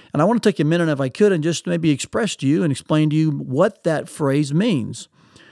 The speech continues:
Uh, it is used in this book in the concluding verse, and the sense could be, so was Nineveh filled with a hundred twenty thousand people,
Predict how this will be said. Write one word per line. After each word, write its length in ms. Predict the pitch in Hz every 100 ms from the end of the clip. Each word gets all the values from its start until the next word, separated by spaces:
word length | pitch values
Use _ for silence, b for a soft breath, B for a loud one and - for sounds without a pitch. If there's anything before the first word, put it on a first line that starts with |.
| b -
Uh, 160 | 135 131
it 140 | 156
is 200 | 175 214
used 320 | 147 180 190 147
in 520 | 151 185 208 190 160
this 340 | 156 143 -
book 480 | 143 117 127 185 - _
in 180 | 147 156
the 140 | 151 156
concluding 600 | 143 123 180 185 147 123
verse, 640 | 104 180 170 156 - - b b b b b b -
and 280 | 147 151 147
the 100 | 147
sense 340 | - 269 226
could 180 | - 160
be, 300 | 156 170 165
so 640 | - 160 156 143 - - - _ _ -
was 480 | 131 139 139 127
Nineveh 640 | 139 123 147 208 208 135 139
filled 300 | - 160 156
with 120 | 139
a 60 | 131
hundred 340 | 147 160 160
twenty 320 | - 165 160 147
thousand 580 | 160 143 151 131 151
people, 680 | - 233 254 208 135 139 160